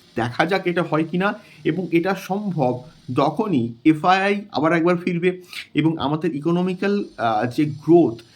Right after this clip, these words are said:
সেইটা ভালো রকম করে হবে, তখনই কিন্তু, আহ, আমাদের, আহ, যে কোথাও গিয়ে, আহ, শেয়ার বাজারে আরও একবার কিন্তু আমরা র‍্যালি দেখতে পেতে পারি। তো এটুকুই basically বক্তব্য ছিল। আপনাদের কি মতামত অবশ্যই কমেন্ট বক্সে কমেন্ট করে শেয়ার করতে পারেন।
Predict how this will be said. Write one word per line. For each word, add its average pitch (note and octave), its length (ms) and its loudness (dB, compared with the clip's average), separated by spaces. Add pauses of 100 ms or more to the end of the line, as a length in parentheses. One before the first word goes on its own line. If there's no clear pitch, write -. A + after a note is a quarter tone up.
(160)
সেইটা D#3+ 320 0
ভালো C#3 300 -2
রকম F3 260 2
করে F3 220 0
হবে, E3 360 -4 (260)
তখনই F3 360 -2
কিন্তু, G3 480 -6 (180)
আহ, A1 840 -4
আমাদের, C#3 320 -2 (460)
আহ, G#2+ 120 -2
যে B2 140 -4
কোথাও C#3+ 300 -2
গিয়ে, D#3 320 0
আহ, A2 340 -4
শেয়ার D#3 380 0
বাজারে C#3 300 -2
আরও B2+ 280 0
একবার D#3+ 260 -2
কিন্তু D3+ 280 -4
আমরা C#3 400 -4 (200)
র‍্যালি B2+ 480 0 (160)
দেখতে B2+ 300 2
পেতে B2+ 320 -2
পারি। A2+ 500 -4 (480)
তো E3 120 6
এটুকুই G3+ 580 -2
basically F3 480 0
বক্তব্য F3 440 -2
ছিল। F#3+ 180 -4
আপনাদের F3 340 -2
কি F#3 140 -6
মতামত E3 460 -2
অবশ্যই D3+ 320 -4
কমেন্ট D#3 260 -2
বক্সে D#3 240 -4
কমেন্ট D3 280 -2
করে D#3 140 -2
শেয়ার C3 220 -12
করতে C3+ 220 -4
পারেন। D#3+ 220 -2